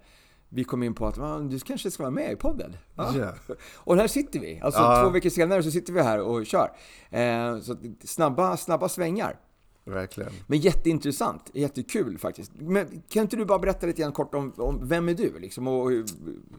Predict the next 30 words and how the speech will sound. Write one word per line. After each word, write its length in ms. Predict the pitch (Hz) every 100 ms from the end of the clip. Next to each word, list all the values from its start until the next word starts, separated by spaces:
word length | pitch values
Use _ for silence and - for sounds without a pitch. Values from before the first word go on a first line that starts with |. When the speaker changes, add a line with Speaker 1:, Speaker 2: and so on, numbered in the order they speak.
| - 60 - - 127
Speaker 1:
hur 140 | 143
kommer 220 | 151 147
det 60 | 143
sig 100 | 139
att 80 | 127
du 160 | 165
är 40 | 156
här 140 | 190
egentligen? 480 | 135 95 101 95 107 - -
<laughs> 200 | - -
Speaker 2:
Ehm, 840 | - 139 135 127 113 107 101 101 110 - - - -
ja, 340 | - 165 180
ja, 100 | 131
men 200 | 151 170 156
jag 140 | 165
är, 140 | 160 147
som 160 | - 135
du 80 | 135
berättade 400 | 135 135 131 110
här, 60 | 107
vi 160 | 113
tränar 260 | 117 123 113
på 120 | 110
träning, 340 | - 127 107
eh, 320 | - 110 98 95
träningseventet 880 | - 101 98 107 110 107 - - -
Speaker 1:
Ja. 220 | 113 -
Speaker 2:
förra 180 | 110 98
fredagen 300 | - 95 98
där, 220 | 98 95